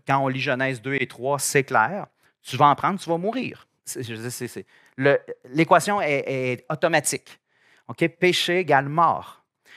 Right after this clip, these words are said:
La mort physique qui est la séparation de l'âme avec le corps. Mais il y a aussi la mort spirituelle.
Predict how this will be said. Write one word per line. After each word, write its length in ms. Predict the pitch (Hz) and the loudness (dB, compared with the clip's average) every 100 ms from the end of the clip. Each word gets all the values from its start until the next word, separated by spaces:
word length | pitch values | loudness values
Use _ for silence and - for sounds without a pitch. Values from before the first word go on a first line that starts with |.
| - - _ | -20 -20 _
La 140 | 90 98 | -4 0
mort 220 | 123 127 | 0 0
physique 400 | - 160 202 - | 0 2 4 2
qui 140 | - | 2
est 60 | 160 | 4
la 100 | 135 | 4
séparation 720 | - 156 165 160 147 190 196 | 4 2 2 2 0 -2 0
de 80 | 165 | 2
l'âme 320 | 143 156 175 | 4 4 2
avec 240 | 131 123 | 0 -2
le 80 | - | -4
corps. 600 | - 311 - - - - _ _ _ _ _ _ _ _ _ | -2 0 2 0 -6 -18 _ _ _ _ _ _ _ _ _
Mais 120 | 135 156 | 4 6
il 40 | |
y 40 | |
a 80 | 170 | 6
aussi 360 | 160 - - 254 | 4 0 2 4
la 160 | 202 | 4
mort 280 | 143 180 185 | 4 2 2
spirituelle. 920 | - - 233 233 302 - 131 127 98 | -4 -6 -4 -2 -2 -4 0 2 2